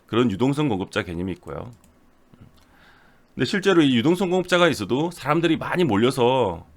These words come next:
예, 문제가 지금 생기는 게, 어, 유가 같은 경우는 여기서 이제 누가 봐도 오십 달러까지 회복을 나중에 기다리면 할 거라는 기대감이 높다 보니까 여기 부분에서 엄청나게 사람들이 들어오면서 실제 가치보다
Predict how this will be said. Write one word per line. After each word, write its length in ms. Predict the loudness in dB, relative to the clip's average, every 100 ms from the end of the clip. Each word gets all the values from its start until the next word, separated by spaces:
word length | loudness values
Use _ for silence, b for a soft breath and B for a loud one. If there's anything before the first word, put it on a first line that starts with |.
| -20 -14
예, 60 | -14
문제가 440 | -6 -2 2 2
지금 180 | 2 -4
생기는 400 | -4 -4 -2 -2
게, 260 | -2 -4 -6 b b b b b b -20
어, 400 | -20 -18 -20 -8
유가 240 | -8 2 6
같은 240 | 6 4
경우는 520 | 2 4 2 0 -2
여기서 320 | -2 -2 -2 0
이제 160 | -2
누가 260 | 0 2 4
봐도 440 | 4 4 -2 -4 -10 _ _ _ _
오십 260 | -8 -6 0
달러까지 760 | 2 2 0 -2 -4 -6 -6 -12 -6
회복을 440 | -4 0 0 0 -6 _
나중에 300 | -12 -6 -4
기다리면 360 | 2 2 2 -2
할 120 | -2
거라는 240 | 0 -2
기대감이 340 | 0 2 2 0
높다 280 | -4 -4 -4
보니까 480 | -4 -10 -10 -10 -12 b b b b b _
여기 380 | 2 4 4 2
부분에서 720 | 0 -2 0 0 2 0 -2 -4
엄청나게 440 | -4 0 2 2
사람들이 360 | 2 0 2 -2
들어오면서 640 | -2 -4 -4 -4 -4 -8 b b b b b
실제 340 | -4 -2 2 2
가치보다 800 | 2 -2 -2 2 4 4 2